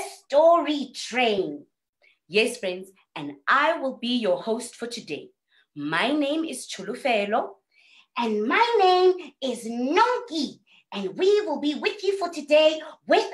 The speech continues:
Speaker 1: our storyteller on our storytelling train.
Speaker 2: So now, friends, before we get into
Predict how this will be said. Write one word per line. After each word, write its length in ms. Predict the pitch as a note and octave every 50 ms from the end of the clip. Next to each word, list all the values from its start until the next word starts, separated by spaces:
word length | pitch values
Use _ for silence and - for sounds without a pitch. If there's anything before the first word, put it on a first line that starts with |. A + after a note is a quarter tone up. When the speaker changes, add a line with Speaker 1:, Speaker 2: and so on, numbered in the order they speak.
| - -
Speaker 1:
our 140 | E4+ F4 E4+
storyteller 840 | - - - D#4+ D#4+ D#4+ D#4+ D#4+ D#4 - D4 D4 D4 D4+ D4 D4 - - - _ - C#4
on 320 | C#4+ D#4+ F4 F4+ - -
our 240 | - B3 C4+ D4 D4+
storytelling 1000 | D4 - - - _ F#3+ G3 A3+ A#3 A#3+ B3 A#3+ - - F#3 F#3 G3+ A3 B3 B3 -
train. 500 | - - F#4+ G#4 G#4+ F#4+ C#4+ G#3 - - - _ _ _ _ _ _ _ _ _ _ _ _ _ _ _ _ _ _ - _ _
Speaker 2:
So 140 | - - F4
now, 260 | E4+ E4+ E4 D#4+ D#4
friends, 440 | - A3 F#3+ F3+ F3+ F#3 G3 _ _ _ _ _ _ _ _ _
before 460 | - G#3 G#3 - - - F#4+ G#4 G#4+ G4+
we 160 | F4 - -
get 240 | G#3 G#3 G#3 G#3 G3+
into 280 | G#3+ B3 B3 - -